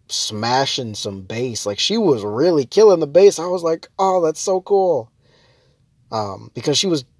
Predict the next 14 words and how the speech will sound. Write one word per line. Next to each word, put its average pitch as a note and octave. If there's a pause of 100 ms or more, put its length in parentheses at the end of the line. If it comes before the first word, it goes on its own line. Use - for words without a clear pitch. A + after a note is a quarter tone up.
(140)
you E3
know, C#3+
playing E3+
bass E3
to C#3+
some G2+
funk F#3
songs, G#2+
and A#2
I'm A#2
like, G2+
"Yes, - (420)
yes." B2 (260)
Bass G#3